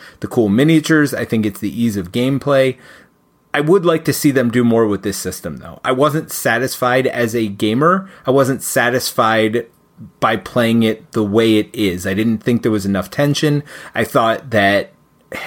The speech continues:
it was just missing something. The initiative track was cool,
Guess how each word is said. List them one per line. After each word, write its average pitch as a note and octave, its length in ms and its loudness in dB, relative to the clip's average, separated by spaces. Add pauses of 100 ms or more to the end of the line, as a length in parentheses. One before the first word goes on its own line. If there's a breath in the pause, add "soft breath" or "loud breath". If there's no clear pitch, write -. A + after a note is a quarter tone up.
(120)
it D#3 100 0
was D#3+ 140 2
just D#3+ 160 0
missing A#2+ 440 2
something. F#2+ 380 -4
The G#2+ 100 -2
initiative C#3+ 480 0
track B2+ 240 0
was G2 160 -8
cool, E3 520 2